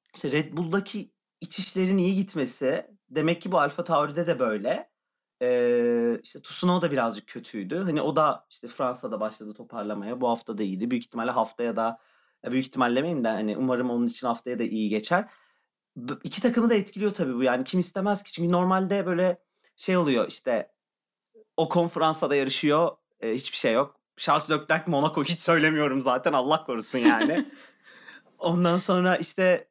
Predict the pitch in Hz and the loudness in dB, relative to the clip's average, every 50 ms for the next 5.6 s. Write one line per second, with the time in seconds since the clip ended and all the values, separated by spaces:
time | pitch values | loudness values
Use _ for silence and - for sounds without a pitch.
0 | _ - - 196 165 165 170 165 - - 175 165 165 185 175 170 180 165 156 151 | _ -4 0 2 4 4 4 2 2 2 2 2 4 2 0 2 4 4 4 4
1 | 156 156 156 151 156 151 139 131 123 135 196 - _ _ _ - - - _ _ | 4 4 2 0 0 0 0 0 0 -2 -4 -6 _ _ _ -20 -20 -20 _ _
2 | _ _ _ _ _ _ _ _ _ _ - 175 160 139 143 143 143 143 _ - | _ _ _ _ _ _ _ _ _ _ -6 -4 -2 0 0 -2 -4 -6 _ -20
3 | - - - _ _ - 202 180 190 196 196 - 214 220 220 226 220 214 214 220 | -20 -20 -20 _ _ -2 2 2 2 2 4 6 6 6 6 6 4 4 4 2
4 | 214 - - - - - 180 170 170 - 151 156 175 170 185 185 180 180 180 165 | 0 0 -4 -10 -6 0 2 4 4 2 4 2 4 4 4 4 4 4 2 2
5 | 175 - 185 165 170 156 175 170 170 - - _ | 2 4 4 4 4 6 6 4 4 4 0 _